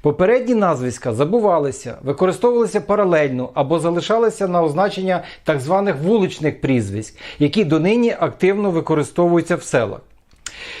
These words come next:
Тобто родове прізвище більшості родин зазнавало історичної модифікації на тлі тих чи інших подій, особливостей сімейного життя,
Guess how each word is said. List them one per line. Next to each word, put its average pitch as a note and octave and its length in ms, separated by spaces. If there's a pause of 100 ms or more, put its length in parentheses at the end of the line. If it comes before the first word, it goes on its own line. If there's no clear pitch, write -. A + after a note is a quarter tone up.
(240)
Тобто G#3 360
родове F3 320
прізвище G3 560
більшості F3+ 580
родин G3+ 480
зазнавало F#3 640
історичної G3 560
модифікації F3+ 960
на D#3+ 140
тлі F#3 320
тих G3 380
чи D#3+ 120
інших A3 560
подій, F3 500 (100)
особливостей F#3 760
сімейного E3 560
життя, F3+ 500